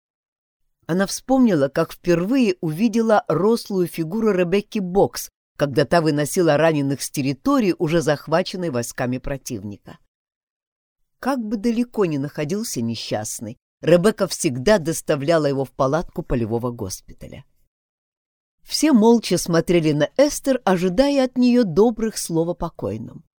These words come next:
Ведь в конце концов он тоже был солдат, майор кавалерии. Он действительно выделялся своим обаянием. Эстер не лгала. У него была чудесная улыбка. Фабия с облегчением откинулась на спинку стула.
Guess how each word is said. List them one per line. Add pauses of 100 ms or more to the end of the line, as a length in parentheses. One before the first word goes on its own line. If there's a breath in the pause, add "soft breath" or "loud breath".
(380)
Ведь
в
конце
концов
он
тоже
был
солдат, (180)
майор
кавалерии. (1500)
Он
действительно
выделялся
своим
обаянием. (560)
Эстер
не
лгала. (880)
У
него
была
чудесная
улыбка. (1000)
Фабия
с
облегчением
откинулась
на
спинку
стула.